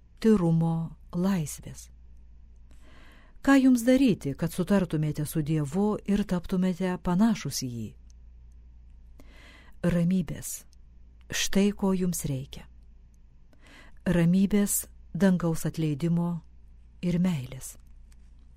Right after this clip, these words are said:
To negalima nusipirkti, pasiekti protu ar išmintimi.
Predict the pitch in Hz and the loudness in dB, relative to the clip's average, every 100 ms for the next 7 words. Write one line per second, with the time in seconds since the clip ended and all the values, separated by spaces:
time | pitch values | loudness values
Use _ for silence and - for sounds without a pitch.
0 | - - - - - - - 262 269 269 | -20 -20 -20 -20 -20 -4 8 10 10 8
1 | 220 196 202 208 196 - 190 190 185 - | 4 4 4 6 4 0 0 0 0 -2
2 | - 220 - 220 220 180 170 - 185 190 | 2 2 2 0 0 0 -2 -2 0 2
3 | 185 165 156 165 - 180 170 190 202 | 2 0 0 -2 0 0 0 2 2